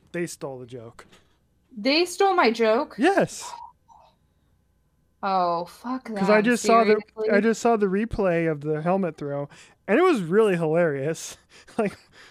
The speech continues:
Speaker 1: <laughs> I don't understand. Like, that's the best descri-, description of it. Like, who throws a helmet? Like, what an idiot. G-,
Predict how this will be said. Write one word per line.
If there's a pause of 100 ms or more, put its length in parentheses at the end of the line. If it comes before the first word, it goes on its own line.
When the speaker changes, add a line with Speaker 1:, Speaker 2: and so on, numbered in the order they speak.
(260)
Speaker 1:
<laughs>
I
don't
understand.
Like, (1040)
that's
the
best
descri-,
description
of
it.
Like, (100)
who
throws
a
helmet? (600)
Like, (120)
what
an
idiot. (280)
G-,